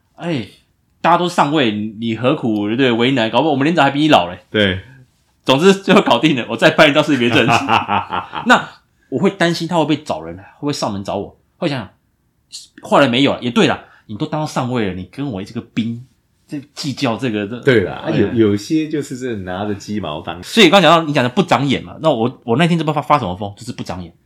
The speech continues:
Speaker 2: 其实这就让我想，你讲这件事，我就想到，因为呢，以前哦，我们其实放假就是军人的生命嘛，
Speaker 1: 没错，
Speaker 2: 第，
Speaker 1: 没错。
Speaker 2: 第二生命哦。
Speaker 1: 没错。
Speaker 2: 我，我记得我，我有，我一个，也是我，我大学的同，呃，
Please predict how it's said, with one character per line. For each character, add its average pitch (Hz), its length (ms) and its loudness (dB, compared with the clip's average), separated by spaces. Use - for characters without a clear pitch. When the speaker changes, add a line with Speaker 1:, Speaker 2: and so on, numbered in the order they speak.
Speaker 2:
其 - 200 2
实 311 160 6
这 320 120 2
就 220 140 2
让 175 140 2
我 139 60 0
想， 107 220 -4
你 156 60 -4
讲 82 240 -8
这 101 80 -4
件 95 160 -2
事， 104 140 -6
我 87 40 -2
就 95 120 -6
想 - 260 -12
到， 95 140 -8
因 180 80 -4
为 185 80 -4
呢， 151 180 -8
以 101 80 -6
前 87 240 -10
哦， 76 240 -10
我 85 100 -8
们 98 340 -6
其 120 100 -6
实 131 80 -4
放 147 160 -6
假 127 160 -2
就 110 140 -6
是 104 100 -8
军 104 240 -8
人 73 160 -8
的 73 80 -10
生 80 260 -12
命 82 280 -14
嘛， - 160 -20
Speaker 1:
没 92 160 -6
错， 101 140 -4
Speaker 2:
第， 92 60 -6
Speaker 1:
没 87 60 -10
错。 107 80 -4
Speaker 2:
第 104 80 0
二 87 120 -6
生 80 200 -12
命 76 220 -16
哦。 69 80 -18
Speaker 1:
没 87 60 -14
错。 - 140 -18
Speaker 2:
我， 98 260 -8
我 143 80 -8
记 240 100 -8
得 254 60 -6
我， 139 160 -4
我 117 100 -2
有， 113 120 -2
我 104 120 -2
一 104 40 -4
个， 95 600 -4
也 95 80 -8
是 147 80 -2
我， 104 280 -6
我 85 160 -8
大 110 280 -6
学 78 260 -8
的 76 220 -8
同， 73 320 -20
呃， 73 340 -14